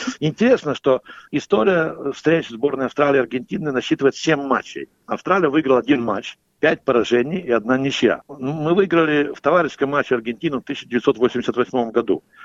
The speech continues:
А последний раз мы играли с Аргентиной тоже в товарищеском матче в две тысячи седьмом году. То есть уже больше, чем пять лет назад, одиннадцатого сентября две тысячи седьмого года мы проиграли ноль один. Вот, конечно, понятно, что в любом матче,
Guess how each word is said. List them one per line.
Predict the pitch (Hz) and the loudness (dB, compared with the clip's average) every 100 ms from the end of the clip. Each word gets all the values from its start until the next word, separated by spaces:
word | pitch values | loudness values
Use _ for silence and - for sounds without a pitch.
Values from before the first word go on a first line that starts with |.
| - | -10
А | - | -4
последний | - - 202 240 185 | -2 0 0 2 2
раз | 139 95 | 2 0
мы | 113 120 | -4 -2
играли | 131 127 | 2 0
с | 131 | 0
Аргентиной | 110 131 127 143 135 147 - _ _ | -4 -8 -4 -2 -2 -4 -10 _ _
тоже | 185 180 | 2 2
в | - | 0
товарищеском | - 135 131 - 123 | 0 2 0 0 -6
матче | 120 151 - 190 _ - _ _ _ | -2 -4 -2 -6 _ -20 _ _ _
в | |
две | 120 | -2
тысячи | 131 165 151 | 0 0 -2
седьмом | - 151 165 131 | -8 -4 -2 -2
году. | 101 87 80 - _ _ _ _ | -2 -4 -10 -12 _ _ _ _
То | 113 110 | 2 2
есть | - 113 | 2 -4
уже | 104 120 - _ | 0 0 -2 _
больше, | - - - | -2 -2 -2
чем | 113 | -2
пять | 123 110 | -2 0
лет | 113 | -2
назад, | 104 107 87 - - | -2 0 0 -2 -12
одиннадцатого | 92 101 123 - 107 98 - - | -10 -2 -2 2 2 2 -2 -8
сентября | 117 113 101 135 | -4 -2 0 0
две | 131 101 | -2 -2
тысячи | 120 - | -2 -2
седьмого | 110 120 | -4 -4
года | 117 151 | 0 0
мы | 123 | 0
проиграли | 123 120 131 | 0 0 0
ноль | 123 143 | 0 -2
один. | 135 107 - - | -2 -4 -10 -18
Вот, | 131 127 127 120 - | -16 -14 -8 -8 -8
конечно, | - 151 180 - 131 110 95 - 101 95 98 - | -4 0 0 -2 -2 0 -2 -6 -12 -12 -14 -6
понятно, | 123 143 117 104 | -2 -2 -2 -4
что | - | -4
в | 104 | -4
любом | 117 123 | 0 0
матче, | 123 127 - 113 | 0 -2 -2 -6